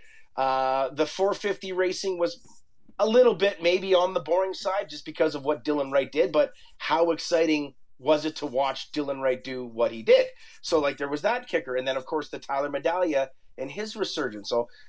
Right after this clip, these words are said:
the racing on that side. And then the two fifty class, the, the up and downness of, of Piccolos and, and can McNabb pull it together and what the hell is going on with Cannell? Like,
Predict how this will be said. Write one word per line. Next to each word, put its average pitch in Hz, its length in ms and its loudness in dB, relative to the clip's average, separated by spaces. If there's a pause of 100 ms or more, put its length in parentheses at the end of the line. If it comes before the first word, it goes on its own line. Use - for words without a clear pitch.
(120)
the 139 80 -4
racing 160 360 2
on 175 60 2
that 202 160 0
side. 131 180 2
And 139 120 0
then 170 160 4
the 160 80 0
two 175 160 -6
fifty 226 300 -8
class, 175 440 -2
the, 127 220 2 (460)
the 131 360 4
up 185 220 0
and 165 180 0
downness 175 640 2
of, 135 380 -4
of 127 220 -4
Piccolos 160 680 0
and, 123 320 -8 (180)
and 131 220 -4
can 147 180 -2
McNabb 180 460 0
pull 180 180 0
it 170 80 0
together 156 540 2
and 117 160 -4 (300)
what 226 180 -4
the 196 80 0
hell 180 160 6
is - 80 2
going 165 220 2
on 151 120 0
with 143 140 -4
Cannell? 175 340 -2
Like, 160 200 -2